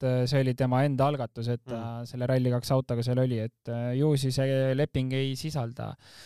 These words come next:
Speaker 1: äh, seda Rally kaks programmi, et, äh, need rallid, mis ta ise teeb, et see, et siis ta ise korraldab neid ja, ja leiab vahendid.
Speaker 2: Ehk kolmkümmend üks mai ta tweetis, et, äh, see nädalavahetus on Tani kord.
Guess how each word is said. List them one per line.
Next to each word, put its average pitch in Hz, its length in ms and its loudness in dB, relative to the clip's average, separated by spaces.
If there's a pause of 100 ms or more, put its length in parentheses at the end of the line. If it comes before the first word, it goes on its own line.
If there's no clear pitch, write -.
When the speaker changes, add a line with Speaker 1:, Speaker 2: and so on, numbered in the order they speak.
(480)
Speaker 1:
äh, 117 720 2
seda 120 280 2
Rally 123 260 4
kaks 123 200 2
programmi, 113 540 0
et, - 220 -8
äh, 120 120 2
need 131 180 4
rallid, 135 280 0
mis 131 140 -6
ta 147 100 -6
ise 143 160 2
teeb, 131 220 4
et 113 120 -8
see, 123 320 0
et 123 140 -4
siis 120 160 -4
ta 127 100 -2
ise 127 200 0 (200)
korraldab 113 380 2
neid 104 220 -6
ja, 107 160 -4 (100)
ja 104 160 -12 (160)
leiab 113 280 -4 (280)
vahendid. 117 460 -2 (180)
Speaker 2:
Ehk 127 100 -12
kolmkümmend 156 320 -2
üks - 80 -10
mai 147 220 0
ta 117 100 -2
tweetis, 123 360 -6
et, 110 180 -12
äh, 120 240 -4
see 123 160 -4
nädalavahetus 117 540 -6
on 110 60 -10
Tani 110 220 -6
kord. - 380 -18